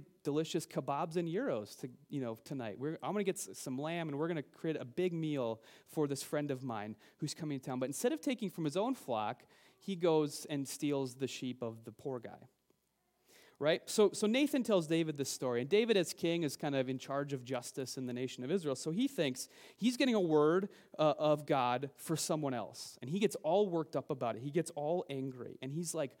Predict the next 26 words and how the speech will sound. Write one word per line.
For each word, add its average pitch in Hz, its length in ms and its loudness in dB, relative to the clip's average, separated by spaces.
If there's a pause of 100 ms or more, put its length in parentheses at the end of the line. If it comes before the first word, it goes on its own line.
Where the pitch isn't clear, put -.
(200)
"We're 170 120 2
gonna 262 140 2
bring 156 340 2
this 160 180 0
dude 214 240 -4
in, 226 140 0
and 139 120 -2
we're 185 120 0
gonna 180 180 -2
dispense 131 500 -4
some 123 240 -6
righteous 175 480 -4 (300)
justice 127 640 -8
on 92 200 -8
him," 120 200 -14 (160)
okay? 156 260 0 (420)
God's 160 300 -2
word 160 240 2
means 143 260 -2
someone 170 320 -2
is 139 100 -6
gonna 135 200 -2
get 120 400 -4
his. 113 400 -6
That's 131 200 -6
what, 143 100 -8